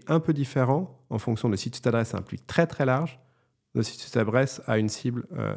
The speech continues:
très courte. Euh, donc, notoriété, savoir-faire. Quelle est la validité de ce savoir-faire ? Est-ce que ce savoir-faire, il est validé par, euh, de la certification, par des outils qui sont spécifiques, et cetera, et cetera ?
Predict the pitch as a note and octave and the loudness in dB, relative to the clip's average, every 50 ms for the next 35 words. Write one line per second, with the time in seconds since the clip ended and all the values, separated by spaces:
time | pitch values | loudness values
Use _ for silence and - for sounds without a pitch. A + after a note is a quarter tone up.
0 | - - - - - G#2 - - - - - - - - G#2 - - - A#2 A#2+ | -8 -12 -10 -6 -6 -6 -6 -6 -16 -18 -16 -12 -6 -4 -4 -4 -2 2 2 2
1 | A2 - - - - - B2+ C3 C3 B2+ D3+ C#3 C3+ B2 - G2+ F2+ - _ - | 2 2 -4 -16 -4 2 4 4 6 6 4 4 4 2 0 -4 -10 -10 _ -2
2 | - - C3+ C3 B2 - - F2+ F2 - - - - - C#3+ D3 C3+ A#2+ G#2 A#2 | 2 4 4 4 2 0 -4 -8 -10 -10 -12 -8 2 4 4 6 6 6 6 6
3 | B2+ C3+ B2+ - D3 - - B2+ - C3 B2 B2 A#2+ - - G2+ F#2 - - G#2 | 4 4 4 2 0 -2 -2 -6 -2 0 0 0 -2 -2 -4 -4 -4 -2 -4 -4
4 | - - G#2 - B2 A#2 B2 A2 - - D3+ D#3 D3 B2+ A2+ G#2+ A2+ B2 C3+ C#3 | -4 -2 0 2 4 4 4 2 2 0 2 4 4 4 4 6 6 6 4 4
5 | C3 - - _ _ _ _ _ _ _ _ - - G#2 A#2 B2 B2 B2+ B2+ B2 | 2 -4 -12 _ _ _ _ _ _ _ _ -4 0 4 6 6 6 6 6 6
6 | C#3 D3 D#3+ E3+ F3 E3 - - - G#2 G#2 A2 G#2+ - G#2 G2 F#2+ F#2+ G2 F#2+ | 6 6 8 6 4 2 0 0 2 4 4 4 2 0 -2 -2 -2 0 -2 -2
7 | F#2+ G2 - - B2 - - - - - - C#3+ B2+ - - A#2 A2 G#2+ A2 A2 | -2 -2 0 -2 -2 -2 -4 -12 -8 0 0 0 0 0 0 0 2 2 2 2
8 | G#2+ A2 A2 G#2+ - F#2+ F2+ F2+ F#2 F#2 G2 G#2 C#3 D3+ - - - E3 D#3+ - | 2 0 -2 -2 -4 -4 -4 -2 -2 -2 0 2 0 0 0 0 -2 -2 -2 -2
9 | - B2+ - - B2+ B2 B2+ - C#3 B2+ - - B2+ - - A#2 A2 A2 A2 A2 | -6 -6 -2 -2 -2 -2 -2 -4 -4 -4 -4 -6 -6 -4 -2 0 0 0 0 -2
10 | A2 - - - - A2+ - - A#2 - - A#2 A2+ A#2 A2+ - B2 - - A2 | -4 -8 -14 -8 -8 -8 -4 -4 -6 -4 -4 -4 -2 -2 -4 -6 -6 -6 -6 -8
11 | G2 F2+ | -8 -8